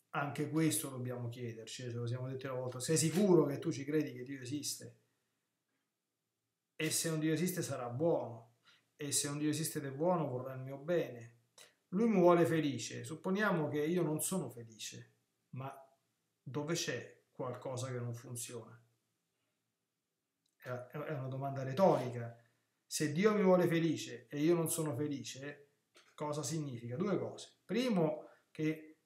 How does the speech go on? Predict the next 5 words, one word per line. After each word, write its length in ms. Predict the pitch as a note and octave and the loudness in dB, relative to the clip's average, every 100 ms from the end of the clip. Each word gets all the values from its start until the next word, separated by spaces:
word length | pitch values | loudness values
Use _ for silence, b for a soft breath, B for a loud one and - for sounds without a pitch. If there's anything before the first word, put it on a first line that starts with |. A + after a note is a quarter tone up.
| _ _ | _ _
non 360 | F#3 D3 D3+ E3 | -4 -2 0 2
esiste 280 | E3+ G3 - | 2 2 0
una 180 | D#3 C#3+ | -2 -2
felicità 400 | D3 C#3 D3+ D#3 | -4 -2 0 0
automatica 960 | C#3+ C#3+ B2 A#2 - A#2+ A2+ A2 - | 0 -4 -8 -12 -12 -14 -12 -14 -20